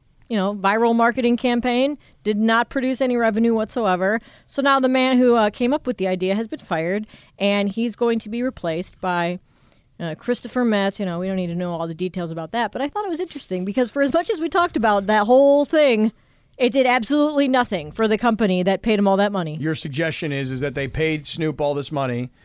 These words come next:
Speaker 2: was not a successful campaign,
Speaker 1: Well,
Speaker 2: and
Speaker 1: wait,
Speaker 2: thus
Speaker 1: it was
Speaker 2: the C E O
Speaker 1: successful.
Speaker 2: got fired.
Speaker 1: Right, it was successful in the sense that, like, everyone was talking about it for, like, a whole week,
Speaker 2: Mm-hmm.
Speaker 1: and then it got brought back up again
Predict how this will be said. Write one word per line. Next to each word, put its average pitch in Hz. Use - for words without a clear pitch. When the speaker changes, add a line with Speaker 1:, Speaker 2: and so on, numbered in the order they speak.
Speaker 2:
was 147
not 160
a 156
successful 151
campaign, 139
Speaker 1:
Well, 311
Speaker 2:
and 330
Speaker 1:
wait, 349
Speaker 2:
thus 320
Speaker 1:
it 381
was 403
Speaker 2:
the 415
C 302
E -
O 415
Speaker 1:
successful. -
Speaker 2:
got -
fired. 120
Speaker 1:
Right, 339
it 240
was 294
successful 339
in 320
the 294
sense 320
that, 294
like, 233
everyone 311
was 247
talking 294
about 196
it 226
for, 247
like, 226
a 196
whole 294
week, 381
Speaker 2:
Mm-hmm. 135
Speaker 1:
and 262
then 311
it 294
got 262
brought 247
back 269
up 240
again 294